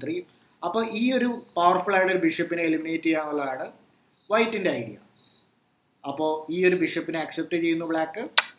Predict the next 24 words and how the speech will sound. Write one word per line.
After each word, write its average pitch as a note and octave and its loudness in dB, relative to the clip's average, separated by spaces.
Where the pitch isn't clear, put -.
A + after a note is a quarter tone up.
bishop D3 -2
takes D#3 -2
ഇ - -4
ത്രീ. F3 0
ഇവിടെ G3+ 2
നമ്മൾ F#3+ 2
ക്യൂവിൻ F3+ 2
വെച്ച് D#3+ -2
ഇതിനെ C#3+ 4
റീക്യാപ്ചർ C3+ -8
ചെയ്യുന്നു. B2+ -8
ഇവിടെ C4+ 8
കാണാൻ G#3+ 4
സാധിക്കും D#3+ 2
ഇവിടെയുള്ള G3 4
ഇ - -2
ഫൈവ് A3 4
പോണ് D#3+ 0
ബ്ലാക്കിനെ D#3+ 0
സംബന്ധിച്ച് D#3+ -6
കുറച്ച് D#3+ -4
pressure D3 -6
ചെലുത്തുന്ന C#3 -4
പോണാണ്. - -18